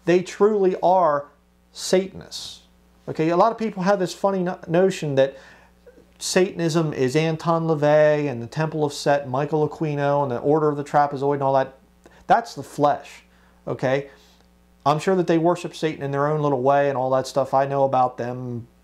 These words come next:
whatever. But true Satanism is found in Second Corinthians eleven, I believe it is, where it says that Satan appears as an angel of light.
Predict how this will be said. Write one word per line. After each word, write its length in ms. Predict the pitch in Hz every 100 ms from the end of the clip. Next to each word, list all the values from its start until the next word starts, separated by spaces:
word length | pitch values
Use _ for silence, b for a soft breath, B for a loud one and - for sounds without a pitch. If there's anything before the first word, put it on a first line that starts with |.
| -
whatever. 500 | 143 139 120 117 120 b b b b b b _
But 120 | -
true 240 | - 226 247
Satanism 800 | - 214 247 135 123 123 135 - _ _ _ _ _ _ _ _ -
is 140 | 131
found 460 | - 170 170 160 147 b b b -
in 140 | 139
Second 300 | 139 175 170
Corinthians 440 | 160 175 165 147 135
eleven, 360 | 131 160 165
I 100 | 123
believe 260 | 120 123 120
it 60 |
is, 180 | 123 127
where 160 | 127 127
it 80 | -
says 360 | 156 147 143 b b b _
that 380 | 135 127 131 - -
Satan 400 | - 175 185 147
appears 340 | - 160 151
as 80 | 139
an 60 |
angel 380 | 123 147 143 127
of 100 | 117
light. 340 | 120 151 165